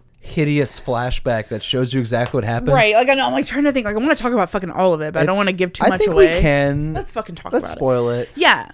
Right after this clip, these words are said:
Speaker 2: So there's, like, what's cool about this movie is that there's a bunch of awesome flashbacks that are very detailed, that really give you a, a good picture about everything going on. So this little girl, well, Nanny left all of a sudden.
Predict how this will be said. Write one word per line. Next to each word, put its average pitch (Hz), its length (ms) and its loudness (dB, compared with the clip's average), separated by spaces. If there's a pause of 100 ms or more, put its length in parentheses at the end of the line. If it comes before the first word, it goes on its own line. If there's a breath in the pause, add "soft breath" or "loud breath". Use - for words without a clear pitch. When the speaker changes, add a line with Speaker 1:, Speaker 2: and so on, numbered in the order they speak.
Speaker 2:
So - 180 0
there's, 381 380 2
like, 330 360 -4 (140)
what's 240 300 0
cool 370 180 0
about 349 220 6
this 285 160 -4
movie 254 380 0
is 233 180 -2
that 240 140 0
there's 226 180 -2
a 202 60 -4
bunch 220 200 -8
of 233 160 -8
awesome 175 380 -2
flashbacks - 640 -10
that 180 120 -4
are 185 120 -2
very 202 280 -2
detailed, 175 540 -10
that 147 100 -10
really 226 260 -2
give 220 180 -4
you 185 200 -2 (120)
a, 185 100 -2 (200)
a 196 120 -6
good 190 220 0
picture 190 260 -6
about 170 160 -4
everything 156 460 -10
going 147 240 -10
on. 143 320 -14 (580 soft breath)
So 262 180 -4
this 302 300 -4
little 392 240 2
girl, 190 720 -2 (160)
well, 220 160 0
Nanny 269 460 0
left 190 460 -2
all 165 180 -4
of 156 80 -10
a 160 60 -8
sudden. - 460 -12